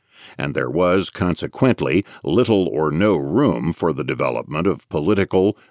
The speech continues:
legal, or economic thought. The only exception was the activities of the Carolingian Empire, which burgeoned in Western Europe. The most important Carolingian emperor was Charlemagne,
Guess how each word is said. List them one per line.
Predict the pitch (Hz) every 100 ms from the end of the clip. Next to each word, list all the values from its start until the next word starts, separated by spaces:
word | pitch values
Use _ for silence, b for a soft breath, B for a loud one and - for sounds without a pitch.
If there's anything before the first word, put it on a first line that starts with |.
| b
legal, | 82 90 85 90 113
or | - 76 80 -
economic | 90 92 92 101 60 -
thought. | - 135 123 53 - _ _ _ _ _ _ B B B B
The | 113
only | 131 202 156 92
exception | 71 - - 160 - - -
was | 101 87
the | 95 80
activities | 95 - 165 143 101 98 -
of | 85
the | 82
Carolingian | - - 127 98 135 120 76 64
Empire, | 71 113 107 85 67 57 53 50 B B
which | B 73 -
burgeoned | 69 110 80 71 80
in | - 85 85
Western | 120 - 76 65
Europe. | 73 55 55 - _ _ _ _ _ _ -
The | 117
most | 156 208 -
important | 104 82 - - 160 78 69 -
Carolingian | 110 113 92 104 107 80 69
emperor | - 135 98 65 60 57
was | 92 92 87 -
Charlemagne, | - 151 131 80 69 64 57 53